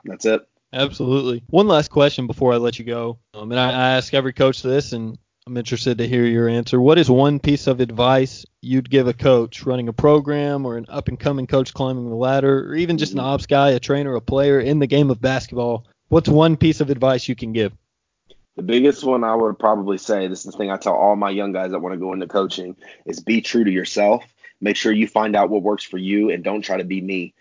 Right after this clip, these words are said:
Speaker 1: Don't try to be somebody else. Don't try to be that person. You have to be who you are. God's made us all to work a certain way and do things a certain way. And you can take things from everybody that you learn, but you don't have to be that person. So just, you know, be open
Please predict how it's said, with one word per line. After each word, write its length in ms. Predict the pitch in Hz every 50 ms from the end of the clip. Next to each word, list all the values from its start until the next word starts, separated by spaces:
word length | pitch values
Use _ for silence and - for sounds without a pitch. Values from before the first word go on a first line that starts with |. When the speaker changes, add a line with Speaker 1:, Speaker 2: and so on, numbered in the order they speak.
| _ _
Speaker 1:
Don't 160 | - 92 104 101
try 120 | - 107
to 80 | 95 90
be 160 | 85 98 101
somebody 420 | 95 - 104 98 95 95 92 95 98
else. 160 | 92 87 - -
Don't 160 | 104 98 98
try 120 | - 107 101
to 60 | 98
be 160 | 85 95 101
that 220 | 90 95 92 90
person. 420 | - 104 101 92 - - 90 90 - - - - -
You 100 | 101 98
have 180 | 101 107 -
to 80 | - 101
be 160 | 85 104 98
who 180 | - 107 104 98
you 260 | 92 98 120 120 95
are. 280 | 95 92 87 85 - - _ - _ _
God's 240 | - 98 110 113 95
made 140 | 101 110 104
us 100 | 98 -
all 140 | 110 104 101
to 60 | 98
work 220 | 98 107 110 110
a 60 | - 95
certain 320 | - - 104 95 92 95
way 340 | 98 107 107 104 98 95 -
and 180 | - 98 98 85
do 120 | 107 107
things 240 | 101 113 104 98 -
a 60 | 92
certain 300 | - - 104 95 90 98
way. 320 | 101 107 104 98 95 92 - - - _
And 340 | - 92 101 98 95 87 87
you 120 | 107 117
can 160 | - 113 101 -
take 280 | - 123 127 107 -
things 260 | - 123 113 107 104
from 160 | - 113 104 104
everybody 400 | 104 95 110 101 101 101 104 98
that 180 | 98 101 98
you 180 | 98 101 98 90
learn, 320 | 98 101 110 113 113 113
but 180 | 98 95 - -
you 60 | 131
don't 200 | 117 95 85 -
have 280 | - 101 104 101 - -
to 60 | 101
be 200 | 87 95 104 101
that 220 | 90 101 98 - -
person. 440 | - 101 92 - - 92 82 - _ _ _ - _ _
So 200 | - 107 98 92
just, 260 | 80 110 101 - 92 95 87 -
you 100 | 117 110
know, 260 | 104 95 92 92 92 - - - - - 107
be 200 | - 123 131 - -
open 560 | 117 123 127 - - 107 95 90 90 95 90